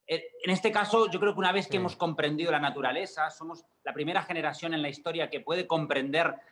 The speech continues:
Speaker 1: la naturaleza y el cambio climático tal y como lo estamos comprendiendo, pero como decía el director de, el presidente de Naciones Unidas, también somos la, la última en poder tomar decisiones importantes.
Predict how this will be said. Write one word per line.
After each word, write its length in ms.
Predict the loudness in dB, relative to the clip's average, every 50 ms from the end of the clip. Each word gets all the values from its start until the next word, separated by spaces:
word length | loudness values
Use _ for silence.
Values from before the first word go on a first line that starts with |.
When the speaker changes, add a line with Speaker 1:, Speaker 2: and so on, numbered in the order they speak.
| _ -2
Speaker 1:
la 80 | 0
naturaleza 540 | 0 0 2 2 2 2 2 0 -2 -2 -2
y 80 | 0 0
el 80 | 0
cambio 260 | 0 0 0 0 -2
climático 480 | 0 0 2 2 2 0 0 -2 0 0
tal 160 | 2 0 0
y 60 | 0
como 160 | -2 -2 -2 -2
lo 80 | -4
estamos 340 | -2 0 0 0 0 -2 -2
comprendiendo, 800 | -4 -4 -4 -2 -4 -4 -4 -4 -4 -2 0 0 0 -2 -4 -18 _ _ _ _
pero 100 | -2 -2
como 160 | 0 2 2 2
decía 200 | 2 2 -2 -2
el 40 |
director 360 | 0 2 0 0 2 2 2 2
de, 220 | 2 0 -2 -2
el 200 | -2 -2 -2 -4
presidente 300 | -6 -6 -6 -4 -2 0
de 40 | 0
Naciones 260 | 0 0 0 -2 -2
Unidas, 300 | 0 2 2 2 2 2
también 220 | 2 0 0 0
somos 260 | 2 2 2 2 2 2
la, 340 | 4 4 4 4 2 -2 -12 -10 -2
la 140 | 2 2 4
última 420 | 4 4 2 0 -2 0 0 0
en 60 | 2
poder 260 | 4 4 4 4 2
tomar 240 | 2 0 0 0 0
decisiones 360 | -2 -6 -8 -6 -6 -6 -6 -6
importantes. 720 | -6 -4 -2 -2 0 0 -2 -4 -4 -6 -10 -12 -12 _